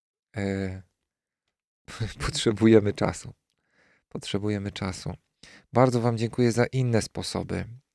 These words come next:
Ogrom modlitwy. Tak jak wam mówiłem, czasami przyjeżdżałem do jednego miejsca i dostawałem dziewiętnaście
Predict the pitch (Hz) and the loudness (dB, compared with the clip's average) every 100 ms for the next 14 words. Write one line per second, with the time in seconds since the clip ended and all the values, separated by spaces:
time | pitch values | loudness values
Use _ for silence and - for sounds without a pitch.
0 | _ _ _ _ _ - 120 120 120 120 | _ _ _ _ _ -2 2 4 4 4
1 | 117 107 110 101 - 90 90 110 _ - | 2 2 0 -2 -4 -4 -4 -10 _ -10
2 | - 110 110 117 117 113 117 101 110 113 | -8 -6 -4 -2 -2 0 0 0 -4 -4
3 | 113 104 - 110 104 117 113 110 110 110 | -4 -4 -2 0 0 0 0 2 0 0
4 | 107 110 117 - 110 107 101 110 110 107 | -4 -4 -4 -4 -4 -4 -6 -6 -4 -4
5 | 110 107 - 110 101 - 101 98 | -4 -4 -4 -4 -6 -4 -4 -4